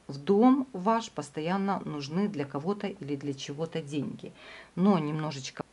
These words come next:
позже многие финансовые вопросы вы всё-таки сможете закрыть и даже сможете, ну, в чём-то развиваться, потому что я вижу, что в вашей голове будут какие-то новые или свежие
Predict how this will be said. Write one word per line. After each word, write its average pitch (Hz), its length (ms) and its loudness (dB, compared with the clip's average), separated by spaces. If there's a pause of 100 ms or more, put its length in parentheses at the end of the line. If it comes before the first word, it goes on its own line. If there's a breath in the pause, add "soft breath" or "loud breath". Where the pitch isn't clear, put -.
позже 180 540 2 (520)
многие 202 560 8 (200)
финансовые 143 640 0
вопросы 156 440 -2
вы 135 120 -2
всё-таки - 420 -6
сможете 165 640 -6 (320 loud breath)
закрыть 139 840 -2
и 143 120 -2
даже 180 300 0
сможете, 165 560 -6 (360 loud breath)
ну, 180 180 2
в 185 80 -2
чём-то 170 340 -2
развиваться, 165 720 -2
потому 160 300 -4
что 151 340 -6 (920 loud breath)
я 170 160 4
вижу, 202 220 4
что 175 220 -2
в 156 40 -4
вашей 165 320 4
голове 170 360 6
будут 175 320 2
какие-то 156 400 -6
новые 180 500 2
или 147 220 -2
свежие 151 760 -6